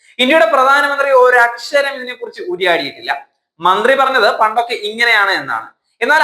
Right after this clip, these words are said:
അമേരിക്കയോട് അതിർത്തി പങ്കുവയ്ക്കുന്ന ചെറു രാജ്യമായ മെക്സിക്കോയുടെ പ്രസിഡന്റ് ഇടതുപക്ഷക്കാരിയായ ക്ലോഡിയ ഷിൻബോം ഇത് അനുവദിക്കില്ല എന്ന് അറിയിച്ചിട്ടുണ്ടായിരുന്നു. ഒരു മെക്സിക്കൻ പൗരനെയും ചങ്ങലയിൽ ബന്ധിച്ച് കൊണ്ടുവരാൻ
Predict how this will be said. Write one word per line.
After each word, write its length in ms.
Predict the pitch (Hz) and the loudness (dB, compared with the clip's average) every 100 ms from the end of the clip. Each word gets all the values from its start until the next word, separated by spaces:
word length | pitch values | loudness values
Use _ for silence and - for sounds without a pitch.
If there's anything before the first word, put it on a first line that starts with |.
| 254 | 2
അമേരിക്കയോട് 560 | 240 269 294 294 285 269 | 0 -2 -2 -2 2 2
അതിർത്തി 300 | 240 247 285 277 | 2 -2 -4 -8
പങ്കുവയ്ക്കുന്ന 440 | 254 262 254 254 254 | -4 -4 -6 -8 -6
ചെറു 260 | 247 240 269 233 | 0 2 2 2
രാജ്യമായ 500 | 220 233 226 254 240 240 220 | 2 2 -2 -2 0 0 -2
മെക്സിക്കോയുടെ 720 | 226 226 - 302 302 269 151 - - _ _ _ | -8 -8 -10 -4 2 4 2 -2 -8 _ _ _
പ്രസിഡന്റ് 480 | 202 202 247 254 247 208 | -4 -2 0 0 0 -2
ഇടതുപക്ഷക്കാരിയായ 840 | 220 240 240 240 233 226 220 214 214 - | 0 2 0 0 -2 0 2 2 0 -2
ക്ലോഡിയ 420 | 208 214 254 269 269 | 0 2 2 0 -2
ഷിൻബോം 340 | 226 202 202 202 | -8 -4 -4 -2
ഇത് 100 | 202 - 175 | -4 -2 -2
അനുവദിക്കില്ല 540 | 190 208 208 202 190 165 | -2 -6 -8 -4 -2 -2
എന്ന് 140 | 147 - 139 | -4 -2 0
അറിയിച്ചിട്ടുണ്ടായിരുന്നു. 720 | 151 151 160 - 131 - - _ _ _ - | 0 -2 -12 -14 -14 -14 -20 _ _ _ -2
ഒരു 180 | 175 208 214 | 0 2 2
മെക്സിക്കൻ 420 | 202 - 254 262 254 | -2 -4 -2 0 2
പൗരനെയും 500 | 247 247 240 247 320 - | 4 4 2 -2 -4 -4
ചങ്ങലയിൽ 440 | 226 233 254 269 262 | -4 -2 0 2 2
ബന്ധിച്ച് 260 | 233 240 247 | -2 -6 -4
കൊണ്ടുവരാൻ 380 | 233 226 233 233 | 0 2 2 2